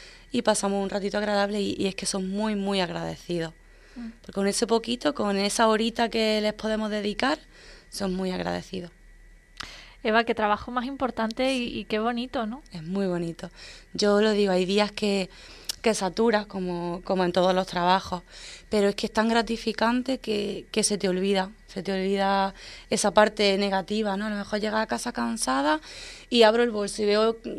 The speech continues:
Speaker 1: un monedero de punto que me han regalado y digo, es que son,
Speaker 2: <laughs>
Speaker 1: son detalles, siempre tienen en cuenta, te traen un trocito de bizcocho, te, y es que son, son geniales. Te preguntan por tu día a día. Al final trabajas con personas, es eso, es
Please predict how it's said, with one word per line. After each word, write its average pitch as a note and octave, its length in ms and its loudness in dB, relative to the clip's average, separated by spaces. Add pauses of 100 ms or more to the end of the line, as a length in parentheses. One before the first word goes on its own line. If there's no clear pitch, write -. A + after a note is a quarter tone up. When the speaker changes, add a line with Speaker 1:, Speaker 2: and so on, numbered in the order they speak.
(140)
Speaker 1:
un B3 120 4
monedero A#3 420 4
de G#3+ 120 4
punto G3 400 -2
que G3 100 -4
me G3+ 100 0
han G3 100 2
regalado G3+ 520 2
y F#3 60 -4
digo, F#3 160 -4
es G3 100 -12
que A#3 240 -2
son, A3 240 -4
Speaker 2:
<laughs> - 840 -2
Speaker 1:
son G#3+ 200 2
detalles, A3 360 4
siempre A3+ 280 2
tienen G3+ 220 -2
en F#3+ 100 -2
cuenta, G#3+ 380 2
te G3 80 -6
traen F#3+ 220 2
un G3+ 100 -2
trocito G3 320 -6
de G3 120 0
bizcocho, A3 920 4
te, G#3+ 240 -6 (400)
y G#3+ 180 2
es F#3 120 0
que F#3+ 120 -6
son, F#3 520 -2
son F#3+ 180 -4
geniales. E3 520 -6 (160)
Te G3 100 0
preguntan F#3 400 0
por E3+ 140 -4
tu F3 120 -4
día F3 220 -2
a F3 60 -4
día. F3+ 380 0
Al - 580 -16
final G3+ 180 4
trabajas A3+ 340 2
con A#3 180 -4
personas, G#3+ 680 -2 (100)
es G3 220 -2
eso, F3+ 320 -6
es F3 340 -2